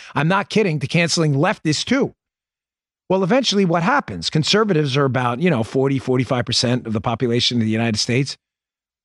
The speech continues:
Leftists and middle, mid-range Democrats, you add in another twenty, thirty.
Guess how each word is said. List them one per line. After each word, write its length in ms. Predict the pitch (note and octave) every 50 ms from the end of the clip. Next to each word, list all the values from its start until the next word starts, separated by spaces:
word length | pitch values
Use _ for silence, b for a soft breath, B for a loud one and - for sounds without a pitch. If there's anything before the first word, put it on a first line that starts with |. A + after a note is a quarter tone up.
| _ _ -
Leftists 580 | A#2+ A2 C#3+ C#3 - - - D3 D3+ C#3+ - -
and 300 | C3+ A#2+ A#2 A2 G#2+ A2+
middle, 320 | B2+ C#3+ C3+ C3+ C#3 C3+ B2+
mid-range 480 | C3 C#3 C#3 B2+ C3 C3 B2+ B2 A2
Democrats, 540 | - C3+ B2 C3+ C3 - - C#3+ C#3 C3+ -
you 100 | - A#2+
add 140 | B2+ C3+ C3
in 140 | B2+ B2+ B2+
another 240 | B2 B2 A#2 A#2 A2
twenty, 340 | - - C3 B2+ C#3 C3+
thirty. 380 | - - B2+ C3 C#3 D#3 D3